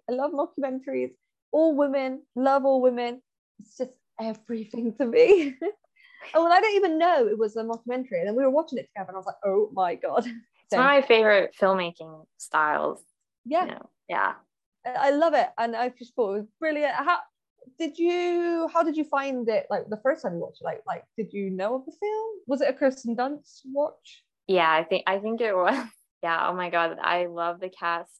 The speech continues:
Speaker 2: so much. Like, they're all so perfect for their roles. And, I mean, it even offers, like, a bit of commentary on the beauty pageant system and sort of, like,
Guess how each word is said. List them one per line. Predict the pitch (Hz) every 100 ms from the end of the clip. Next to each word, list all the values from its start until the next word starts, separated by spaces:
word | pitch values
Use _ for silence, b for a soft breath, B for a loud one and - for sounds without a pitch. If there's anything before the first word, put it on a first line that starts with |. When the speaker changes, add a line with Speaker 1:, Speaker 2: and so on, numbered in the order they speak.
| _ -
Speaker 2:
so | 175 170
much. | 160 156 - 175
Like, | 170
they're | 180 165
all | 180 185 - - -
so | 185 185
perfect | - 190 185 175 175 -
for | 175
their | 175 170
roles. | 165 165 165 165 - - B B _
And, | 214 220 220 -
I | 214
mean, | 247 277
it | 285
even | 254 302 427
offers, | 202 208 240 226 208
like, | 202
a | 185
bit | 180 180
of | 175
commentary | - 165 170 170 - 175 170 165 170
on | 160 165 196 208 208
the | 208 202 _ _ _ _
beauty | 202 202
pageant | 202 196 190 202 196 185 -
system | 185 - 185
and | 180 175
sort | 165
of, | 156
like, | -